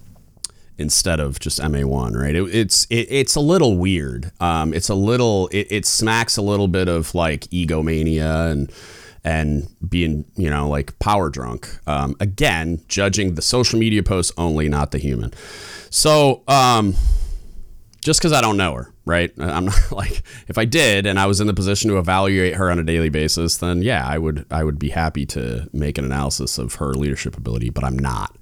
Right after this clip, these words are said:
And that's the point I'm trying to make. Um, so, like, it, it really, it, like, it comes off as this,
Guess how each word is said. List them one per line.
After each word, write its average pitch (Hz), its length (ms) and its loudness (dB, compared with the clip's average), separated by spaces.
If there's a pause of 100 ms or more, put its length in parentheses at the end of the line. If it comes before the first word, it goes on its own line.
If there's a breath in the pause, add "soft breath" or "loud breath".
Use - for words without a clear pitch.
(120)
And 78 140 -4
that's 80 220 -4
the 73 80 -8
point 69 240 -8
I'm 65 60 -10
trying 65 200 -8
to 58 40 -8
make. 58 240 -10 (640 loud breath)
Um, 101 440 2 (320)
so, 139 580 2 (880)
like, 147 220 2
it, 147 120 0
it 151 200 0
really, 131 720 2 (1600)
it, 135 180 -2
like, 127 260 2
it 123 120 0
comes 156 340 4
off 110 360 4
as 101 260 0
this, 90 540 0